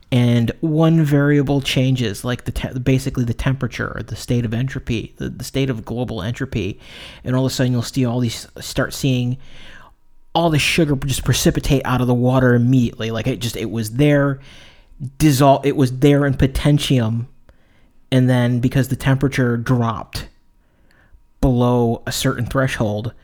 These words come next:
all the stuff that was, like, hel-, hel-, held in supersaturation just becomes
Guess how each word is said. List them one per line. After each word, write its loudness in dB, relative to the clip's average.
all 4
the 2
stuff 0
that 2
was, 0
like, -2
hel-, 2
hel-, -2
held -2
in 0
supersaturation -2
just -2
becomes -2